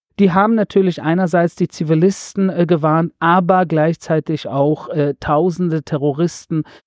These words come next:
genau dieselben Terroristen, äh, die teilweise natürlich dann wieder irgendwann zurück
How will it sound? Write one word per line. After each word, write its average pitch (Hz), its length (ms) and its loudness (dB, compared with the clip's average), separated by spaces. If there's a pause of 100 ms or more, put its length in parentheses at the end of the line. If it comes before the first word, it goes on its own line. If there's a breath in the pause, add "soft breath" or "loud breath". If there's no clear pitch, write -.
(180)
genau 190 340 2
dieselben 180 480 2
Terroristen, 175 760 -2
äh, 170 160 0
die 156 140 -2
teilweise 170 560 0
natürlich 165 600 -2
dann 156 260 2
wieder 156 320 2
irgendwann 151 580 -2
zurück 196 520 0